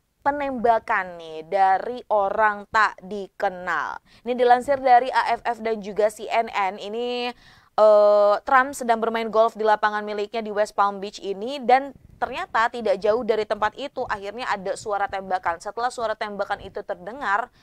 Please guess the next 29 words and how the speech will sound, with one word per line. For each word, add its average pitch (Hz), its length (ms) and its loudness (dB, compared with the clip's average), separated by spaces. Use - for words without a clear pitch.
langsung 226 640 -4
tuh 226 240 0
ya, 208 400 2
lapangan 202 400 0
golf 196 400 0
yang 196 320 -8
dimiliki 196 480 -10
oleh 190 320 -2
Trump 196 240 -4
tersebut 202 480 -8
ditutup. 175 1300 -8
Wow, 202 480 6
dan 208 400 2
atas 277 240 -8
dasar 233 280 -2
ini, 262 320 -10
eh, 190 320 0
Secret 208 320 -8
Service 196 560 -6
Amerika 190 400 -4
Serikat 240 480 -2
bekerja 208 800 0
sama 196 240 -4
dengan 196 320 -6
kantor 254 400 -4
sheriff 240 560 -2
Palm 226 240 2
Beach 220 240 -12
Country 220 560 -8